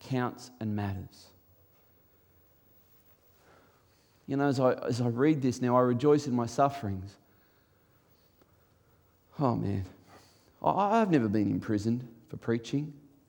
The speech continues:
I, to be quite frank, I, I hope I never am. I've got this allergy to pain. I just hope that none of us, and I hope that it never gets to that here in, in Tasmania, in Australia, that we're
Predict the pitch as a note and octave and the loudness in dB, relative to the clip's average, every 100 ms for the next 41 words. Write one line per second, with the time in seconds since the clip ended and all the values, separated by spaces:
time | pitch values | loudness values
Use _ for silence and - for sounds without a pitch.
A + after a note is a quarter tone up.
0 | _ _ _ _ - C3 - - _ _ | _ _ _ _ -8 -8 -8 -20 _ _
1 | - - - E3 - - - D3 - F3+ | -18 -18 -4 -4 -4 -12 -8 -8 -2 -2
2 | - - D3 - E3+ - D3+ E3+ G#3+ F3 | 0 -4 -4 -4 -2 -2 -2 -2 0 2
3 | E3 C#3 - E3+ F#3 A2 - - - _ | 2 2 -2 -4 -4 -4 -8 -20 -20 _
4 | _ _ _ _ _ _ _ _ C3 D3 | _ _ _ _ _ _ _ _ -6 -4
5 | D3 D3 - D#3 E3+ D#3+ B2 A#2+ - - | -4 -6 -6 -4 0 0 0 -2 -4 -6
6 | D#3+ D3+ G2+ - - - - - - - | -4 -4 -6 -10 -20 -20 -20 -20 -20 -2
7 | C#3 F3+ F#3+ - - - - - - G3+ | 0 2 0 -6 -20 -20 -20 -14 -6 0
8 | G3+ B2 - - - _ _ _ - - | 2 0 -4 -18 -20 _ _ _ -4 0
9 | F3 E3+ E3 F#3+ D3+ - - - _ - | 2 4 2 0 -4 -10 -16 -20 _ -2
10 | D3+ D3+ F#3+ E3 D#3 E3+ D3+ A#2 F3 G3+ | 0 0 0 0 2 2 2 2 0 -2
11 | - D3 C3+ - B2 D3 C#3 C3+ - - | -4 4 4 2 -2 0 2 0 -2 -14
12 | - C3+ B2+ C#3 B2+ D3+ F3+ C#3+ A#2+ A#2 | -4 -2 0 -2 -2 -4 0 0 0 -2
13 | - D3 E3 C#3+ A2+ A#2+ - B2 A#2+ | -4 -4 -2 0 -2 -2 0 0 0